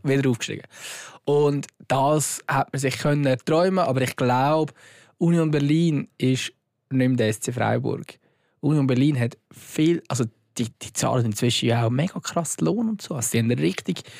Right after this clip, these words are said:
die haben richtig hohe Aufwände, ähm, zählen, glaub ich, irgendwie zu den Top sechs, sieben, ähm, finanziell gesehen in der Bundesliga. Und die können sich schlicht einen Abstieg nicht erlauben. Und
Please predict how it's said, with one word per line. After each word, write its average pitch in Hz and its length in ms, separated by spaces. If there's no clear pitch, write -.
die 147 80
haben 143 80
richtig 170 320
hohe 165 320
Aufwände, 180 520
ähm, 131 320
zählen, 143 280
glaub 143 160
ich, 143 60
irgendwie 139 180
zu 139 180
den - 80
Top 147 220
sechs, 143 360
sieben, 151 520
ähm, 143 400
finanziell 147 580
gesehen 151 240
in 131 60
der 131 80
Bundesliga. 147 600
Und 110 160
die 113 40
können 156 340
sich - 180
schlicht - 340
einen 135 100
Abstieg 135 380
nicht 131 120
erlauben. 127 460
Und 180 380